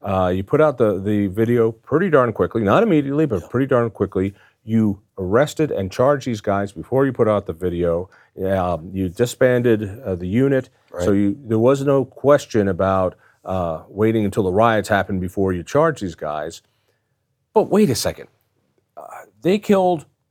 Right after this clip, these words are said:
Speaker 1: one guy.
Speaker 2: That's right.
Speaker 1: It's on video. Um, there it is. This guy killed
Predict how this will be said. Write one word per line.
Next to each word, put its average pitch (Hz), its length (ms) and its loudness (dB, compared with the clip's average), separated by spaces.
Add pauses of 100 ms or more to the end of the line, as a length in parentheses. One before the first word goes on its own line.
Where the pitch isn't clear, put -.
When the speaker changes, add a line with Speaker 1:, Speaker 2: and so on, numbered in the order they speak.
Speaker 1:
one 107 520 0
guy. 80 560 -2
Speaker 2:
That's - 220 -20
right. 131 100 -2
Speaker 1:
It's 120 100 -4
on 101 280 0
video. 104 680 0 (360)
Um, 90 520 -2 (180)
there 185 260 4
it 151 80 0
is. 85 400 -4 (320)
This 277 220 2
guy 143 380 2
killed 143 500 2